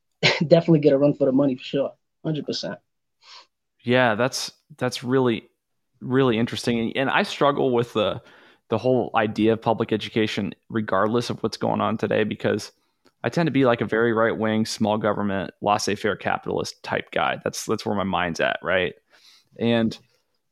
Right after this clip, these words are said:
Speaker 2: but, but on, on the other hand, I understand that it's good for everybody if everybody can read. You know, like, I own an advertising business. I make ads all day on social media,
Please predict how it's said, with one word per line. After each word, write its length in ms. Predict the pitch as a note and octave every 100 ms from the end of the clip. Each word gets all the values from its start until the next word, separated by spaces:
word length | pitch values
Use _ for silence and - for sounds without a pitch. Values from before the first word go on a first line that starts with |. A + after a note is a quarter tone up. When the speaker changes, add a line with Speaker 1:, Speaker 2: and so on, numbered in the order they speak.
| _
Speaker 2:
but, 160 | C#3+ -
but 200 | C#3 -
on, 160 | C#3+ C#3+ -
on 120 | C3+
the 100 | C3
other 180 | E3+ E3+
hand, 520 | A2+ A#2 A2+ A2+ G#2 - _ -
I 160 | B2
understand 960 | E3 G3 - - - A#2+ C3 A#2 A2 G2+ -
that 380 | A2 G2+ G2 - _ _ _ -
it's 200 | A#2 A2+
good 340 | B2 D#3+ G3
for 220 | - D3 A2
everybody 760 | A#2 B2 C#3+ D#3+ E3+ G3+ F#3+ _ _ _ _ -
if 220 | B2+ C3
everybody 360 | C3 C3+ C3+
can 180 | C3 A#2+
read. 380 | G#2 G#2+ F2 - - _ _ _ _ _ _ _ -
You 120 | B2
know, 300 | A#2+ B2 B2+
like, 280 | B2 A#2 - - - -
I 140 | C3
own 140 | D3+ C#3
an 80 |
advertising 480 | C3 C3 C3+ C3 B2+
business. 400 | A#2+ B2 C3 B2
I 60 | -
make 200 | A#2 A2
ads 200 | G#2+ G#2
all 140 | F2+
day 120 | A2 G#2+
on 140 | G#2+
social 280 | G#2+ G#2+ A2
media, 400 | G2+ G2+ G2